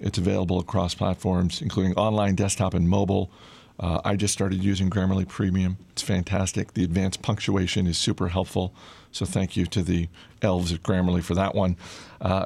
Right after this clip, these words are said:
go to grammarly dot com slash fool and get twenty percent off your Grammarly Premium account today. That's grammarly dot com slash fool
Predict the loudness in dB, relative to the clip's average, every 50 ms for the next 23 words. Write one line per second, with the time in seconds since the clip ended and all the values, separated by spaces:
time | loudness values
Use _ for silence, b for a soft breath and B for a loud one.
0 | -2 0 2 2 2 2 2 2 2 4 2 2 2 2 2 2 2 0 0 0
1 | 2 2 2 0 0 0 0 0 0 0 -2 0 0 2 4 4 2 2 2 0
2 | 2 2 0 -2 -2 -2 0 0 0 0 0 0 0 0 0 2 2 2 2 2
3 | 0 -2 -2 -2 0 0 0 2 2 2 2 2 2 0 -2 -2 -2 2 2 4
4 | 4 4 4 2 0 0 0 0 0 -2 -2 0 0 2 0 0 -2 B B B
5 | B B B B -2 -2 -2 -2 -2 -4 -4 -2 0 2 2 2 2 2 2 2
6 | 2 2 2 0 0 0 -2 -2 -2 0 0 2 2 2 0 0 0 0 -2 -2
7 | -4 -2 0 0 0 0 -2 -8